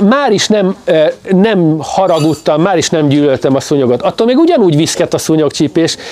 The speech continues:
de nincs bennem az a rossz érzés, mert a gyűlölet,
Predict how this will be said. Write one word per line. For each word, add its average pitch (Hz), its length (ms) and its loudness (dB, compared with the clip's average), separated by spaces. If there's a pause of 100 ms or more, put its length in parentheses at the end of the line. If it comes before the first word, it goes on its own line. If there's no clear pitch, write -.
(360)
de 139 140 0
nincs 277 380 0 (100)
bennem 185 520 0
az 160 180 0
a 160 80 0
rossz 220 280 -2
érzés, 165 320 2
mert 131 140 0
a 120 40 0
gyűlölet, 240 520 2